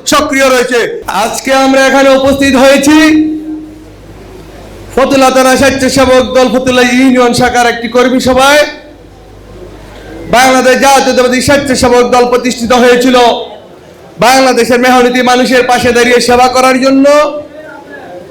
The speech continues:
বাংলাদেশের এই স্বেচ্ছাসেবক দল প্রতিষ্ঠা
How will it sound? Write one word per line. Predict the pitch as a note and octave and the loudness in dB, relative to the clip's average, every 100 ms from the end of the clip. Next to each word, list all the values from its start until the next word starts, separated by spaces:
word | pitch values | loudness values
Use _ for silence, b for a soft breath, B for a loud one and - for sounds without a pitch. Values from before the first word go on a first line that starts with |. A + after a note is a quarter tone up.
| - - - - - F3+ | -20 -20 -20 -20 -6 0
বাংলাদেশের | C4 C4+ C4 B3+ B3+ B3 | 2 2 2 0 2 2
এই | B3+ | 2
স্বেচ্ছাসেবক | C#4 C4 B3 A#3 A#3+ G#3+ | 0 -2 -2 0 0 0
দল | B3 B3 | -2 0
প্রতিষ্ঠা | A#3+ B3+ B3+ | -2 -4 -2